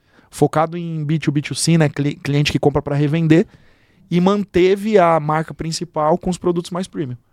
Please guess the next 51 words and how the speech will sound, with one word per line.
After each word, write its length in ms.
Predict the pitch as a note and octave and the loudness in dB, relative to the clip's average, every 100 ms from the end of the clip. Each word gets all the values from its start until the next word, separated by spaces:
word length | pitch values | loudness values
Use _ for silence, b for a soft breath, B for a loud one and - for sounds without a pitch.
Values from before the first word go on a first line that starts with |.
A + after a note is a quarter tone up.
| _ _ _ _ - | _ _ _ _ -2
E 80 | |
lá 180 | C#3 C#3 | 2 2
não 120 | C#3 | 0
tem 140 | C3+ B2 | -4 -6
promoção, 500 | C3 D#3 - D#3+ D3 | -8 -14 -12 -12 -8
e 60 | |
lá 220 | B2+ C3 C3 | -4 -2 -4
é 80 | |
co-, 180 | B2 - - | -6 -10 -4
é 200 | B2+ A#2 | 0 0
sempre 300 | - C#3 - | 0 -2 -2
coleção, 500 | B2+ D3 - D3+ C3+ | -2 0 0 2 2
é 20 | |
sempre 260 | B2+ B2+ | 0 -4
exclusividade, 720 | C3 - C3 C#3 D#3+ D3+ C#3 B2+ | -6 -6 -6 -6 -4 0 2 2
é 20 | |
sempre 260 | B2+ C3 C3 | 0 -2 -4
outras 260 | C3 D3 | -4 -8
peças, 400 | - C#3+ D3 - b b b b b | -6 -4 -4 -6 b b b b b
e 80 | F3 | -2
tá 120 | G3+ | -2
caminhando 320 | G#3 G3 G3+ | -2 -4 -4
bem. 220 | C#4 C3+ A#2+ _ _ | -2 -4 -4 _ _
Então, 240 | D3+ F#3 | -4 0
às 140 | F#3 C#3 | 0 -2
vezes, 360 | D#3+ B3+ B3+ | 0 0 0
nem 240 | D#3 E3 C#4+ | -2 -2 0
é 240 | C4 C4+ | 0 2
reverter 460 | A3+ A3+ A#3+ - G3+ | 2 4 2 2 2
dentro 280 | G#3 G#3+ - | 4 2 -4
do 80 | |
pr-, 160 | G#3 - | -10 0
da 120 | F3+ | 0
própria 260 | F3 F3+ A#3+ | 2 0 0
marca, 360 | D4 F3 - | 0 0 0
né? 160 | C3+ C#3 b b b b b b | 0 -2 b b b b b b
Mas 200 | C#3 C#3 | -4 0
reverter 640 | D3 C#3+ D#3 - C#3+ D3 | 2 2 0 0 -2 -2
no 100 | D#3+ | -2
sentido 400 | E3 E3 E3 D#3+ | -2 0 2 2
de 100 | D#3 | 0
ter 140 | E3+ D3+ | -2 0
essas, 400 | D3+ E3 D#3 - b b b b b | 0 0 -2 -4 b b b b b
cri-, 140 | D3+ - | -4 -4
é, 80 | - | -6
criar 480 | - F#3 F3 E3+ A3+ | 0 2 2 2 0
uma 160 | F3+ | 0
marca 280 | D#3 D3+ E3 | 2 0 -2
diferente, 560 | C#3+ - C#3+ C#3 E3 - | -6 -4 -4 -4 -10 -10
popular, 480 | D3 C3+ C#3+ C3 C#3+ | -10 -6 -4 -4 -6
pra, 340 | D3+ D3+ C#3 | -6 -6 -8